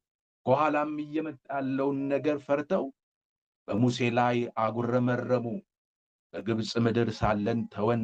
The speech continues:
ብለን ነበረ። ለምንድን ነው ከግብፅ ያወጣህን? በዛ መቀበሪያ ስፍራ ስለሌለ ነው ወይ? በምድረ በዳ አውጥተ እነሆ ሬሳችንን እዚህ ልትጥለው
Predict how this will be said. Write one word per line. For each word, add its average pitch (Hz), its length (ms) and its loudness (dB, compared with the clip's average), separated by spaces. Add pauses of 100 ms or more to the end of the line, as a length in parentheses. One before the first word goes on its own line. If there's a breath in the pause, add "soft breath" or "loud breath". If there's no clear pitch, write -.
ብለን 120 300 0 (120)
ነበረ። 110 400 -2 (720)
ለምንድን 151 480 0
ነው 147 160 2
ከግብፅ 120 440 -4
ያወጣህን? 104 600 -4 (560)
በዛ 87 160 -14 (140)
መቀበሪያ 117 720 -2
ስፍራ 113 300 -6 (1800)
ስለሌለ 131 680 0
ነው 123 220 0
ወይ? 117 180 -4 (220)
በምድረ 123 400 -4
በዳ 117 240 0
አውጥተ 113 380 -4 (1120)
እነሆ 120 280 4 (100)
ሬሳችንን 117 720 -2 (200)
እዚህ 113 380 -8 (440)
ልትጥለው 120 640 0